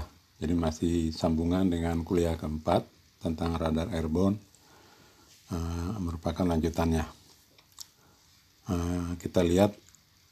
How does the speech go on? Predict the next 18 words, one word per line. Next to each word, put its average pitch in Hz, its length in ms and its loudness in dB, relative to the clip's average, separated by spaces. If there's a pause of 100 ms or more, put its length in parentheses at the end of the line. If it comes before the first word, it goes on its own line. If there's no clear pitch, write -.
ah, 90 240 0
yang 85 320 0
akan 92 240 2
di-cover 87 560 2
dalam 87 400 2
kuliah 90 320 4
kelima 90 320 2
ini. 95 320 4
Kita - 240 -10
lihat 80 240 -2
slide 82 400 0
selanjutnya, 87 560 2 (1500)
yaitu 92 400 2
tentang 98 640 6 (1400)
polarisasi, 90 880 4 (160)
ya, 80 160 -2
tentang 82 400 -2
polarisasi, 87 880 4